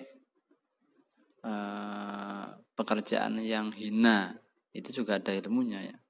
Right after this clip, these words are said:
Jadi pekerjaan itu kan ada yang positif, ada yang negatif, ya. Kalau yang positif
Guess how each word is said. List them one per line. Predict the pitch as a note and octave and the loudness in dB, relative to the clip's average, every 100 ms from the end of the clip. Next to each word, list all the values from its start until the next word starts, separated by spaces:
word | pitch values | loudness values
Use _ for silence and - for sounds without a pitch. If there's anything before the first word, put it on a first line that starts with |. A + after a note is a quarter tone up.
| _ | _
Jadi | - G#2 B2 | -2 0 0
pekerjaan | - B2+ C3 B2+ | 0 2 6 6
itu | C#3+ | 6
kan | D3 C3+ | 6 6
ada | B2+ | 6
yang | A2 A2 A2+ A2+ A2 - - - - - - - - - - _ _ _ _ | 8 8 8 6 2 -4 -20 -18 -16 -16 -18 -20 -20 -20 -20 _ _ _ _
positif, | G#2 G2+ - A2 G2+ - C#3+ C#3+ - - - | 2 4 4 2 -2 6 6 6 2 0 -4
ada | A2 G#2+ A2 A2 - A#2 | -4 -4 -6 -4 4 8
yang | A#2 A2 A#2+ B2 | 8 8 6 4
negatif, | A#2+ G#2+ - F#2+ A2 G#2 - - | 0 0 -4 2 2 2 -2 -10
ya. | G2+ - _ _ _ _ _ _ - | -16 -18 _ _ _ _ _ _ -2
Kalau | F#2 | 2
yang | G2 G2+ G2+ | 4 4 0
positif | G2 G#2+ C#3+ | -2 4 6